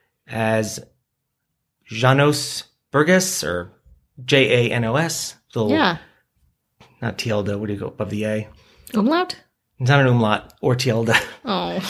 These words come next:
Speaker 1: He spent most of his years in Budapest.
Speaker 2: Okay.
Speaker 1: Kind of
Speaker 2: Cool. That's
Speaker 1: cool.
Speaker 2: pretty cool.
Speaker 1: Right, pretty cool.
Speaker 2: Pretty sexy.
Speaker 1: In nineteen forty-four, Germans occupied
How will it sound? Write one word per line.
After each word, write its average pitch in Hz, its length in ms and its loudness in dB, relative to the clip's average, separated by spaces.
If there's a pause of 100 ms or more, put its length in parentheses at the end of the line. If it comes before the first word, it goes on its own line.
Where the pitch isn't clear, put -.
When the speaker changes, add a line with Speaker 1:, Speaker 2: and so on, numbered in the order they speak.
(160)
Speaker 1:
He 131 200 -2
spent 139 200 2
most 147 260 4
of 131 100 0
his 127 600 2 (360)
years 127 260 4
in 120 100 2
Budapest. 131 640 2 (180)
Speaker 2:
Okay. 170 380 -6 (220)
Speaker 1:
Kind 95 180 -10
of 92 160 -14 (480)
Speaker 2:
Cool. 170 240 -2
That's - 140 -10
Speaker 1:
cool. 120 80 2
Speaker 2:
pretty 113 160 4
cool. 139 40 4
Speaker 1:
Right, 107 240 4
pretty 110 160 -8
cool. 123 380 -6
Speaker 2:
Pretty 170 120 -10
sexy. 170 500 -10 (100)
Speaker 1:
In 151 160 6
nineteen 151 340 4
forty-four, 156 960 2 (600)
Germans 120 380 0
occupied 110 880 -2